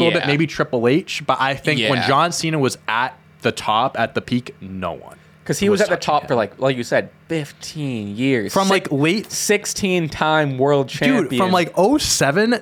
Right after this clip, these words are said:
Speaker 1: to sixteen, seventeen, he was untouchable.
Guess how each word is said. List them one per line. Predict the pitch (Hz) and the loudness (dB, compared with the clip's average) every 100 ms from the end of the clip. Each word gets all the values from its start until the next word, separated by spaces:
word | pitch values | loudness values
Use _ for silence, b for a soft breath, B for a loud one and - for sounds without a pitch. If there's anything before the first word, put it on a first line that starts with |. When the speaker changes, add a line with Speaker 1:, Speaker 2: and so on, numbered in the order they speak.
| - | -2
Speaker 1:
to | - | -2
sixteen, | 143 - 160 147 - - 143 151 | 0 0 -2 -2 -6 -2 0 0
seventeen, | - 120 127 123 - 113 151 - | 0 -2 -2 -6 -10 -6 -6 -6
he | - 214 | -2 2
was | 247 233 175 - - | 2 2 -2 -6 0
untouchable. | 190 196 208 - - - - - 185 127 95 | 2 4 2 -2 -14 -12 -10 -4 -4 -4 -6